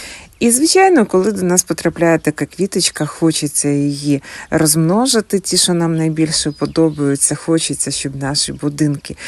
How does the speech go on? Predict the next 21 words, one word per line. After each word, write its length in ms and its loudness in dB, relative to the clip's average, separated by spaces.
і 80 -4
подвір'я 540 2
квітували. 840 0
Ну, 180 2
і 140 2
я, 320 2
е, 360 2
зробила 500 0
такий 300 0
експеримент, 880 0
я 380 2
про-, 560 0
хочу 280 0
дослідити, 760 -2
як 260 4
краще 400 0
вкорінювати 840 -6
пеларгонію, 680 -6
в 180 -14
чому 420 2
вона 320 -6